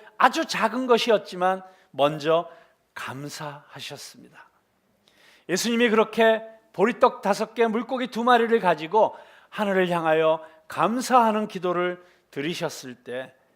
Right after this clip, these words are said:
놀라운 기적이 일어났습니다. 여러분 잘 아시는 대로 오천 명이 먹고도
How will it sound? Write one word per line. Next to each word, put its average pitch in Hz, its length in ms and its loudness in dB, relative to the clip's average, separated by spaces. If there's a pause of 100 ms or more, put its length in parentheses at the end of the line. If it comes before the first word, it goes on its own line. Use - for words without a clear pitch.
(280)
놀라운 226 500 6
기적이 170 380 -10
일어났습니다. - 680 -14
여러분 147 300 -6
잘 143 180 4
아시는 139 360 -2
대로 147 360 -2 (420)
오천 220 480 0
명이 214 260 2
먹고도 180 580 -2